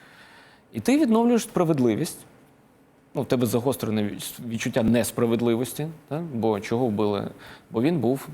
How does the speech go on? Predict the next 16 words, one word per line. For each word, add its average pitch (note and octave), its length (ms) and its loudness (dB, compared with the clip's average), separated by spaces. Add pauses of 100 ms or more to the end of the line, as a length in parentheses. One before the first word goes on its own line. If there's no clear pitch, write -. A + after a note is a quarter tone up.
(140)
власне, A#2 260 -8
там, F#2+ 220 -8
алжирець A2+ 520 -2
чи, G#2 360 -6 (120)
ну, A#2+ 80 -8
скажімо, G#2+ 260 -14 (100)
представ-, A2 380 -8
вих-, C#3+ 200 0
виходець B2 520 -2 (100)
з G#2+ 120 -6
іншої A#2 300 -2
країни. G2 280 -8 (720)
Окей, F3 400 0 (180)
і F3 80 -2
ти C4 100 0
йдеш, D#3 360 0